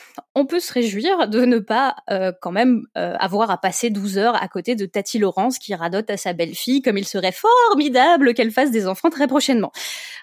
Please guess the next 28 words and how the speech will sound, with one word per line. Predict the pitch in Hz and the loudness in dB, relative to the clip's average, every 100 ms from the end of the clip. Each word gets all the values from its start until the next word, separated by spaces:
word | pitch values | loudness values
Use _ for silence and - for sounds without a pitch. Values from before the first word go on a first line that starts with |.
| - | -10
Voilà, | 190 - | -8 -8
je, | 185 180 | -10 -12
je | |
sais | - 208 | -8 0
pas, | 254 | 2
si | 277 220 | 2 -2
vous | 226 220 226 | -2 -2 2
imaginez | 254 277 285 302 | 4 6 6 6
un | 240 | 4
vol | 247 311 330 - | 4 4 4 2
où | 254 | 0
tout | 247 320 | 2 4
le | 302 | 6
monde | 339 339 330 | 6 4 2
pourrait | 285 294 | 2 2
téléphoner, | 262 254 247 262 254 403 | 2 2 2 2 4 4
ce | 403 | 2
serait | 254 262 | -2 -4
probablement | 226 254 226 220 262 262 320 | 0 2 2 2 2 4 4
l'enfer. | 262 233 - 247 330 339 196 - - - - | 4 2 0 0 2 2 -2 -4 -12 -12 -10
Donc, | 202 262 285 - | -2 0 0 -2
euh, | 202 190 202 | -4 -4 -6
soyons | - 208 277 | -4 0 0
contents | 262 254 220 277 294 | 2 0 2 2 2
que | 247 | 0
ce | 220 214 | -6 -6
soit | - 196 | -8 -10
toujours | - 208 220 254 | -8 -6 -4 -4